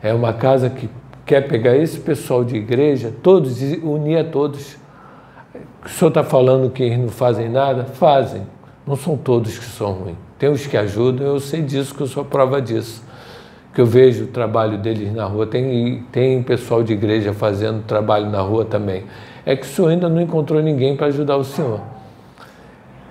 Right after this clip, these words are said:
Aí ele falou que tá com problema na aposentadoria, pra, eu falei assim, eu vou, eu me propus a ajudar ele.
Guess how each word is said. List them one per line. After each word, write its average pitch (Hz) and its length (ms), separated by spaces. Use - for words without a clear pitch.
Aí 202 120
ele 226 80
falou 165 280
que 160 80
tá 160 100
com - 120
problema 127 520
na 120 80
aposentadoria, 113 960
pra, 120 140
eu 113 60
falei 127 200
assim, 139 120
eu 143 220
vou, 170 120
eu 170 100
me 160 140
propus 143 500
a 135 60
ajudar 123 340
ele. 87 220